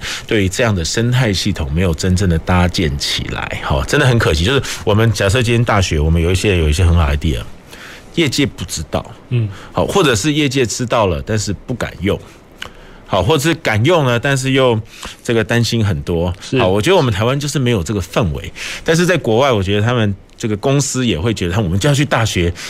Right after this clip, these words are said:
Speaker 1: 好，去挖一些他们很好的 idea，
Speaker 2: 嗯哼。
Speaker 1: 好，甚至很多 idea，这个现在就算不是，我先把你买下来，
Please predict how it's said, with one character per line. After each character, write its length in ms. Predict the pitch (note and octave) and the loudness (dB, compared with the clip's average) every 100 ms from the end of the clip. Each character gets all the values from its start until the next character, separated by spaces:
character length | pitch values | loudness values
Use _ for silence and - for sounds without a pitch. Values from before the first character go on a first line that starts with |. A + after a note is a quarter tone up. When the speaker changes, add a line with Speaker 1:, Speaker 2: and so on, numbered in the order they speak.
| - - | -14 -4
Speaker 1:
好， 140 | F2+ | -2
去 120 | F2+ B2 | 0 0
挖 360 | A#2+ C#3 C3+ | 2 2 4
一 20 | C#3+ | 2
些 160 | C3 | 2
他 120 | A#2+ | 0
们 120 | B2 G2+ | 2 2
很 140 | G2 | 2
好 160 | F#2+ D#2+ | 2 0
的 100 | D#2 | -2
idea， 320 | D#2 G#2+ D#2 | 0 0 0
Speaker 2:
嗯 140 | B2+ B2 | 2 4
哼。 100 | C3 | 4
Speaker 1:
好， 60 | |
甚 160 | B2 D#3+ | 4 4
至 60 | D3 | 4
很 80 | B2+ | 4
多 120 | D3 | 4
idea， 400 | A#2+ D3 B2 G2+ - - - - | 2 2 2 0 -4 -14 -16 -8
这 100 | - | -2
个 180 | C3 A2+ | 2 2
现 400 | G#2+ - - D#3+ | 0 -4 0 2
在 120 | D3 | 2
就 100 | C3 | 2
算 180 | C3+ B2+ | 0 0
不 120 | G2+ | 0
是， 180 | G2+ G#2+ | 0 0
我 100 | F2 | 0
先 160 | F2 B2 | 0 2
把 80 | G#2+ | 2
你 100 | G#2 | 2
买 180 | E2 | 0
下 220 | D2+ F#2+ D#2+ | -2 -2 -4
来， 200 | C2 | -6